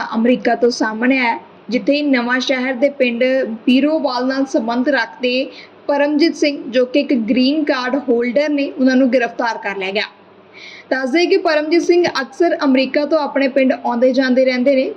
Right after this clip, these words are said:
ਤੀਹ ਜੁਲਾਈ ਨੂੰ ਜਦੋਂ ਭਾਰਤ ਤੋਂ ਵਾਪਸ ਅਮਰੀਕਾ ਆਏ ਤਾਂ ਉਹਨਾਂ ਨੂੰ ਸ਼ਿਕਾਗੋ ਦੇ ਓਹੇਅਰ ਹੋਏ ਏਅਰਪੋਰਟ ਤੇ ਇਮੀਗ੍ਰੇਸ਼ਨ ਵੱਲੋਂ ਹਿਰਾਸਤ 'ਚ ਲੈ ਲਿਆ ਗਿਆ। ਤੀਹ ਸਾਲ ਤੋਂ ਅਮਰੀਕਾ 'ਚ ਰਹਿ ਰਹੇ ਪਰਮਜੀਤ ਸਿੰਘ ਬੀਤੇ ਦੋ ਮਹੀਨਿਆਂ ਤੋਂ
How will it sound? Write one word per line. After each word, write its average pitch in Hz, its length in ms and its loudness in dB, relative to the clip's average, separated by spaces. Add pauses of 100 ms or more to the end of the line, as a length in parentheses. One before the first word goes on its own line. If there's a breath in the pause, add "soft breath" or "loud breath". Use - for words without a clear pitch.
ਤੀਹ 269 160 2
ਜੁਲਾਈ 254 280 0
ਨੂੰ 262 200 -2
ਜਦੋਂ 254 300 2
ਭਾਰਤ 233 400 -2
ਤੋਂ 247 100 2
ਵਾਪਸ 240 440 -2
ਅਮਰੀਕਾ 226 480 0
ਆਏ 233 240 -2
ਤਾਂ 262 160 -4
ਉਹਨਾਂ 233 240 -4
ਨੂੰ 254 100 2
ਸ਼ਿਕਾਗੋ 247 560 -4
ਦੇ 285 280 0
ਓਹੇਅਰ 269 420 2
ਹੋਏ 285 240 -2 (100)
ਏਅਰਪੋਰਟ 269 500 0
ਤੇ 285 200 0
ਇਮੀਗ੍ਰੇਸ਼ਨ 269 580 0
ਵੱਲੋਂ 254 300 0
ਹਿਰਾਸਤ 233 440 -2
'ਚ 208 140 -6
ਲੈ 208 120 0
ਲਿਆ 202 140 -2
ਗਿਆ। 208 140 -6 (760 loud breath)
ਤੀਹ 311 160 4
ਸਾਲ 339 280 0
ਤੋਂ 370 180 -2
ਅਮਰੀਕਾ 311 400 0
'ਚ 302 120 -6
ਰਹਿ 285 200 -2
ਰਹੇ 285 240 2
ਪਰਮਜੀਤ 247 480 -2
ਸਿੰਘ 277 220 2
ਬੀਤੇ 226 400 0
ਦੋ 226 240 0
ਮਹੀਨਿਆਂ 233 460 2
ਤੋਂ 262 180 2